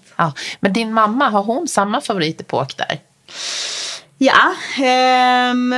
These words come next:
Speaker 2: hon älskar också barocken, faktiskt. Jag gillar den stramare barocken, alltså den tidiga barocken. Och mamma kanske gillar mer när det är lite mer detaljer. Vi är väldigt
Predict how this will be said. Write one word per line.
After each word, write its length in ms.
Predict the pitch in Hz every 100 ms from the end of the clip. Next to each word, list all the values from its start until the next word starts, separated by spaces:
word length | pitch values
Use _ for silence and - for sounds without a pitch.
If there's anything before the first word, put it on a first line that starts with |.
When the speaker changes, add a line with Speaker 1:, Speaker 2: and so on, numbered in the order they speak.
| 254
Speaker 2:
hon 180 | 262 254
älskar 440 | 254 269 269 -
också 280 | 233 285 -
barocken, 580 | 196 196 190 - 110 160 -
faktiskt. 460 | 220 190 170 175 -
Jag 280 | 220 240
gillar 260 | 233 247 226
den 140 | 208
stramare 1000 | - - 220 220 240 254 226 180 208 233 190 -
barocken, 560 | 180 175 160 143 -
alltså 140 | 170 185
den 200 | 190 190
tidiga 680 | 226 226 247 202 202 214
barocken. 680 | 220 208 170 135 - 127 170
Och 100 | -
mamma 300 | 196 196 190
kanske 280 | 185 175 185
gillar 220 | 180 175
mer 260 | 180 180 165
när 140 | 165
det 100 | 156
är 260 | - 160 160
lite 760 | 175 196 214 226 240 - - 190
mer 240 | 180 151
detaljer. 760 | 165 - 175 143 143 131 139
Vi 280 | 180 214 196 - _ _ _ - -
är 240 | 233 170
väldigt 760 | 180 208 208 180 170 - -